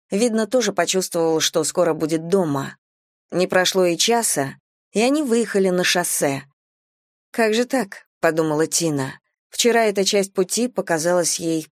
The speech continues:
просто бесконечной. Ну да, одно дело блуждать в сумерках по незнакомой просёлочной дороге со свихнувшимся навигатором,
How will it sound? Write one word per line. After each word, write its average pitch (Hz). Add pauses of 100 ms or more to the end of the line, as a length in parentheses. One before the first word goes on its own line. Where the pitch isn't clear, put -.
просто 175
бесконечной. 175 (760)
Ну 285
да, 226 (100)
одно 220
дело 214
блуждать 175
в -
сумерках 190
по 170
незнакомой 160
просёлочной 151
дороге 160
со -
свихнувшимся 156
навигатором, 147